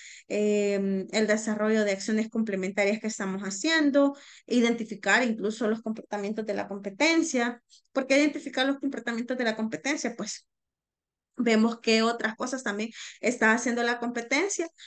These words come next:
para poder... Eh, ponerse quizás a la par de nuestras estrategias que estamos implementando o de alguna manera, pues, ir, eh, recopilando información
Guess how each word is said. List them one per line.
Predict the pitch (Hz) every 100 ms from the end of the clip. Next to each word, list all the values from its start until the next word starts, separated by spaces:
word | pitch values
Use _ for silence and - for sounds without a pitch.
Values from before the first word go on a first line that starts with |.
| - _
para | 247 247 254 277 277
poder... | 233 233 220 220 269 202
Eh, | 196 190 185 180 175 - _ _ _ _ _ _ _ _ _ -
ponerse | 240 233 226 - 311
quizás | 302 233 233 247 -
a | 269
la | 202 -
par | 214 233 262 277 - -
de | 233
nuestras | 220 220 220 233
estrategias | 220 - 214 208 226 240
que | 247
estamos | 247 226 240
implementando | 254 247 240 240 226 254 269 330 427 - - _ _
o | - 240 392 - _ _ _ -
de | 214 226
alguna | 196 208 220 220
manera, | 214 208 220 233 233
pues, | 202 208 -
ir, | 220 214 220 220 -
eh, | 202 190
recopilando | 208 202 208 208 196 196 202 208 196
información | 226 226 208 190 185 - 214 208